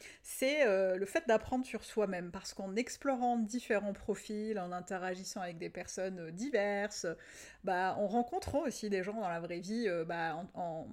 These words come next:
lors de différents rendez-vous, on apprend, euh, plus, euh, sur ce qu'on recherche vraiment dans une relation, sur ce qui compte le plus pour, euh, nous, que ce soit en termes de besoins, en termes de désirs, en termes de valeurs, et cetera, et cetera.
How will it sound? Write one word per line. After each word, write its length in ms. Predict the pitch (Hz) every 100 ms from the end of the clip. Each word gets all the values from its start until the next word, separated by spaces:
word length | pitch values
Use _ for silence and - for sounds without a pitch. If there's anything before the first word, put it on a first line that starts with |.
| - - - - 117
lors 320 | 220 220 202
de 260 | 185 180
différents 540 | 180 180 196 214 196 196
rendez-vous, 560 | 190 185 185 196 294 - - - -
on 100 | 226
apprend, 580 | 233 240 - 269 302 330 - -
euh, 240 | 202 196 196 - _
plus, 460 | - 330 - - - -
euh, 180 | 214
sur 220 | 208 226 -
ce 80 |
qu'on 140 | - 202
recherche 640 | 226 285 240 - - -
vraiment 420 | 214 214 233 190 -
dans 120 | 202
une 160 | 196 208
relation, 460 | 208 208 226 - 180
sur 280 | - - 220
ce 140 | -
qui 140 | - 208
compte 240 | 226 226
le 60 | 226
plus 260 | - 233
pour, 280 | - 226 214
euh, 100 | 214
nous, 220 | 226 214 214 - - - -
que 100 | 226
ce 80 | 208
soit 160 | 262
en 140 | 240 214
termes 200 | 202 196
de 80 |
besoins, 540 | 196 240 247 214 208 214
en 60 |
termes 220 | 208 190 190
de 80 |
désirs, 600 | 185 262 247 202 208 202
en 80 | 196
termes 240 | 190 180 185
de 80 |
valeurs, 540 | 190 226 233 190 190 180
et 60 | 170
cetera, 400 | - 214 214 226
et 80 |
cetera. 360 | - - - -